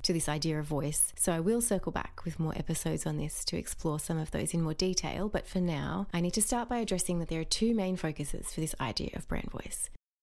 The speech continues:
They're not so much two separate ideas, but more like two halves of one whole.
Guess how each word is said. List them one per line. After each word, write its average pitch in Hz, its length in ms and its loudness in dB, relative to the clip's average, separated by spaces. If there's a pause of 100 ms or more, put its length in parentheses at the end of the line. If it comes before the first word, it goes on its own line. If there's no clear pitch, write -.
They're 208 140 6
not 190 180 2
so - 180 4
much - 320 2
two 180 200 2
separate - 500 0
ideas, 247 560 0
but - 140 2
more 180 160 2
like 165 260 -4
two 226 160 2
halves 170 380 0
of 160 120 -4
one 156 140 0
whole. - 400 -6